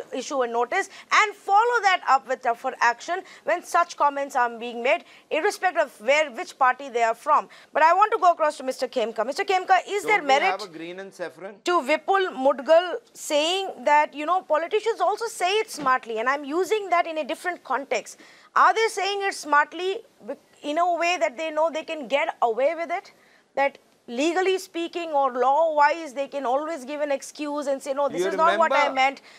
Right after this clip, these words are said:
Speaker 1: Mister Raman Malik, can I ask questions to other panelists, please? We
Speaker 2: I am
Speaker 1: heard
Speaker 2: for
Speaker 1: you out.
Speaker 2: Muslims.
Speaker 1: I am
Speaker 2: I,
Speaker 1: asking
Speaker 2: I'm,
Speaker 1: Amit Khemka
Speaker 2: I'm
Speaker 1: now.
Speaker 2: gonna hit more bullets to Ram Sevaks.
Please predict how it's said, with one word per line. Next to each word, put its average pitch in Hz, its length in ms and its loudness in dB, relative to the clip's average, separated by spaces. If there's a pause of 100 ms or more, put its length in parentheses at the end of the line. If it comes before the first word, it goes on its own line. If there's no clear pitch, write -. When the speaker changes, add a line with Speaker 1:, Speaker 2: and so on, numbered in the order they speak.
(120)
Speaker 1:
Mister 320 160 -4
Raman 403 220 4
Malik, 392 240 4
can 330 100 0
I 330 220 6
ask 359 120 -4
questions 339 380 -4
to 320 60 -2
other 277 180 0
panelists, 269 420 -2
please? 427 280 -6
We 254 100 -8
Speaker 2:
I 170 200 2
am 240 120 0
Speaker 1:
heard 339 160 6
Speaker 2:
for 254 80 2
Speaker 1:
you 262 140 4
out. 220 180 6
Speaker 2:
Muslims. 262 420 -4
Speaker 1:
I 269 180 4
am 302 100 4
Speaker 2:
I, 277 240 8
Speaker 1:
asking 339 240 -4
Speaker 2:
I'm, 277 340 2
Speaker 1:
Amit 320 160 -2
Khemka 269 460 2
Speaker 2:
I'm 240 100 2
Speaker 1:
now. 240 280 4
Speaker 2:
gonna 151 140 -16
hit 175 240 -4
more 220 240 -2
bullets 220 460 -4
to 240 100 -12
Ram 220 240 -2
Sevaks. 226 560 -4